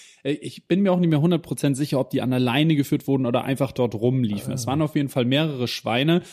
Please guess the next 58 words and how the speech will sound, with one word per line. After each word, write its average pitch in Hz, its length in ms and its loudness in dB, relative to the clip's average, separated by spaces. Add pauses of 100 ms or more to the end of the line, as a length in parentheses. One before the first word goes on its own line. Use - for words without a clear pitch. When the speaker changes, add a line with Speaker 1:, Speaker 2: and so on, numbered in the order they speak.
(100)
Speaker 1:
und 120 120 -2
das 147 120 0
war 160 100 2
ja 139 60 4
noch 123 120 2
nicht 110 160 -2
alles. 131 300 -2 (280)
Ich 107 140 -2
war 135 120 2
ja 151 80 4
noch 135 140 2
ein 123 80 0
paar 147 220 0
Stunden 139 420 0
sozusagen 127 480 -2
verhaftet 127 460 -2
auf 113 100 -2
dieser 113 220 2
Messe 131 280 2
und 113 80 2
musste 131 300 0
auch 113 160 -2
irgendwie 113 180 -2
meinem 107 200 0
Arbeitgeber 110 600 0
zeigen, 123 340 0
okay, 110 220 0
du 107 120 -2
bist 131 220 -4
schon 139 160 -2
noch 120 140 0
irgendwie 113 280 0
hier 147 340 0
und, 110 300 -2
äh, 107 300 0 (300)
musst 131 240 0
irgendwie 123 220 2
noch 110 140 0
was 110 180 0
machen. 135 260 2
Und 117 180 0
nach 156 160 2
den 131 120 0
Schweinen 147 640 0
kamen 156 240 -2
ja 139 80 2
auch 117 140 -4
noch 113 80 -4
die 110 140 -8
Kühe. 226 300 0 (500)
Es - 160 -8
waren 135 140 4
ja 135 80 2
nicht 156 140 2
nur 139 100 -2
die, 123 120 -4
die - 320 -8
Schweine, - 420 -4